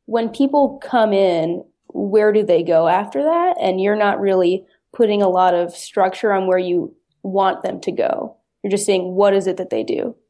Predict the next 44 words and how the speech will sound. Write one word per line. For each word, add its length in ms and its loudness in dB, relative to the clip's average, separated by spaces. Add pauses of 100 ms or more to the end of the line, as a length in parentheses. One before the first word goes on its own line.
(140)
When 420 0
people 540 0
hit 200 2
our 120 4
homepage, 480 2
what's 220 0
the 100 -2
next 280 -2
page 220 -2
that 120 -4
they 140 0
hit? 220 0
And 100 -4
what's 140 0
the 40 -4
next 220 -4
page 160 0
that 120 -4
they 160 0
hit? 300 0 (280)
Um, 180 2
a 100 4
funnel 360 4
is 120 0
more 560 2
that 140 -2
you 180 -4
have 320 0
these 220 -8
steps 360 -2
you 160 -2
want 360 -2
people 260 -2
to 100 4
go 200 2
through, 480 -2 (280)
and 140 0
you're 120 2
measuring 580 0
how 280 0
many 300 0
people 320 0
sign 380 0
up 300 0